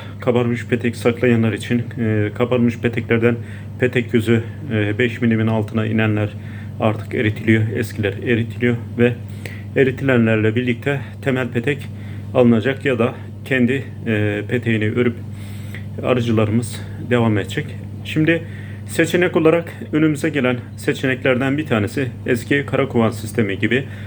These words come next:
Acaba o şekilde mi yapalım? Karakovan sistemi gibi yaptığımız zaman, e, peteğin orta kısmına, e, arı yaklaşık bir kilo kadar, e, bal mumu da harcayacağı için, yani yaklaşık bir kilo bal mumuyla birlikte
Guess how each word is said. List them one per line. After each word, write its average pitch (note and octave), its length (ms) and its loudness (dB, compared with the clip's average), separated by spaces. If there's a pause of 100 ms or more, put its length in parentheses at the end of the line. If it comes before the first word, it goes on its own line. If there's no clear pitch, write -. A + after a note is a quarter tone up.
(180)
Acaba B2 380 4
o C3 100 2
şekilde A2+ 360 0
mi G2 100 0
yapalım? A#2 380 -2
Karakovan D#3 480 2
sistemi D3+ 460 0
gibi C#3+ 160 0
yaptığımız C#3+ 480 2
zaman, C#3 240 0 (580)
e, G#2+ 460 4
peteğin D3+ 360 2
orta C3 400 0
kısmına, C#3 440 0 (300)
e, G#2 300 2 (240)
arı C#3 280 4 (600)
yaklaşık B2+ 520 0
bir D3+ 200 2
kilo A#2+ 200 4
kadar, G#2 260 2 (920)
e, A2+ 300 4
bal C#3 120 2
mumu B2 280 4
da G#2+ 180 2
harcayacağı B2 640 2
için, A2+ 320 -6
yani G#2+ 300 0
yaklaşık A#2 520 -2
bir D3+ 200 0
kilo A#2 220 2
bal B2+ 160 4
mumuyla C3 440 0
birlikte A#2 300 0